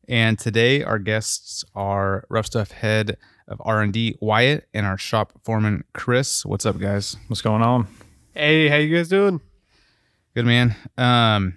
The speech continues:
Speaker 1: so why don't you guys, uh, introduce yourselves and tell us, uh, a little bit, little bit about what you do here, how long you've been here, and maybe your background in, uh, Wheeling. Chris, go ahead.
Speaker 3: Um,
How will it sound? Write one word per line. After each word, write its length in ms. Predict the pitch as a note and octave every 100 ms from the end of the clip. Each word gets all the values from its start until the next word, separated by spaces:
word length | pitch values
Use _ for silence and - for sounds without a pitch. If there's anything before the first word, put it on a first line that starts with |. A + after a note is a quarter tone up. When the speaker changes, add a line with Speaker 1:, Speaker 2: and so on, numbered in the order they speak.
| _
Speaker 1:
so 800 | - - - C#3 B2 G#2+ A#2 C#3 A2 _ _ -
why 120 | B2+
don't 100 | D3+
you 80 | B2+
guys, 480 | - B2+ C3 A#2 -
uh, 220 | G2+ G2+ G2
introduce 340 | A2 A2 A2+
yourselves 600 | G2 - B2 C3+ - - - _ _
and 760 | G2 G2 G2 G2 G2 G2 G2 F#2
tell 220 | A2 G#2+
us, 320 | G2+ - -
uh, 60 | G2+
a 320 | G2 G2 G2
little 160 | G#2 G2+
bit, 220 | G#2+ - _ -
little 160 | A#2
bit 100 | G#2+ G2+
about 300 | G#2 G#2+ -
what 160 | A2+
you 160 | G2+ G#2
do 220 | A#2+ C3
here, 340 | B2 B2+ B2
how 140 | A2 G#2+
long 180 | G#2 G2+
you've 100 | G2+
been 140 | A#2
here, 400 | A#2 A2+ A2 G#2+ _ - _ _ _ -
and 240 | G2+ G2
maybe 160 | G#2 G2+
your 100 | G2
background 680 | F#2+ G2+ - G2 G2 G2 F#2+ -
in, 320 | G2+ F#2+ F#2+
uh, 340 | F#2+ F#2+ F#2+ F#2 - - -
Wheeling. 540 | F#2+ G2 F#2+ F2+ F2+ - _ _ _ _ _ -
Chris, 320 | - G2+ - -
go 120 | - G#2+
ahead. 220 | A#2 F#2 - - _ _ _ _ _ _
Speaker 3:
Um, 420 | - G#3 A#3 G#3